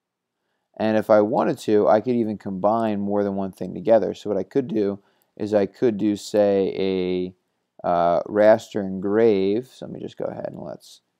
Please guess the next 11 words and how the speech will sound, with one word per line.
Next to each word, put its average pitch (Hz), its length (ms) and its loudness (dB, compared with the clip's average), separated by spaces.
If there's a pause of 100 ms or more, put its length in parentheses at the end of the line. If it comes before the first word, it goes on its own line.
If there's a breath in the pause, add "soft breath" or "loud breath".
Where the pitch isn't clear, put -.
(240)
convert 104 340 -6
this 104 160 -14
to 98 100 -10
being 95 200 -10
an - 100 -12
outline, 92 540 -6
like - 120 -16
a - 60 -14
path 101 400 -6
here. 101 340 -6 (3750)
Let's - 200 -20